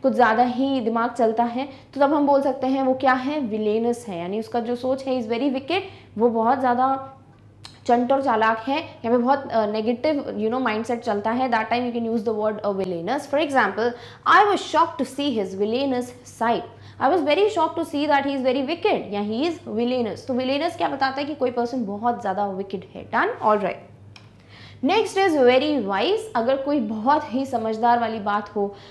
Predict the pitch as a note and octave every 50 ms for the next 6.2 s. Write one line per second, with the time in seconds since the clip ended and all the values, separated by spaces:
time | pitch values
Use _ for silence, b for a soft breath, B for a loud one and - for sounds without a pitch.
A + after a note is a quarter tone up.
0 | B B - A#3 A#3 B3+ C#4 C#4 C4+ C#4 C#4 C4+ - - B3 A#3+ A#3+ B3+ C4 C4+
1 | C4 B3+ - - - - - B3+ B3 A#3+ G3+ G#3 G#3 A3 A3 - - A3+ A3 A3
2 | A#3 A#3+ A#3 A#3 A#3 A#3+ C4 C4 A#3+ A#3+ A#3 A#3 A#3+ B3 C4 B3 A#3 B3 C#4+ D4
3 | B3 A#3 G#3+ G#3+ G3+ F#3+ - G3 - - F#3+ E3+ - - - - - - - A3+
4 | B3+ C#4 C#4 A#3+ G3 G3+ A3 A#3+ C4+ A#3 A#3+ A3+ A3+ A3+ - A#3+ G#3+ F#3+ F#3 F#3
5 | F#3 F#3 E3+ E3+ - - G#3+ G3 G3+ G#3 A#3+ A#3+ A#3 A#3 A#3 A#3+ A#3+ B3 A#3 C#4
6 | D4+ D#4+ - -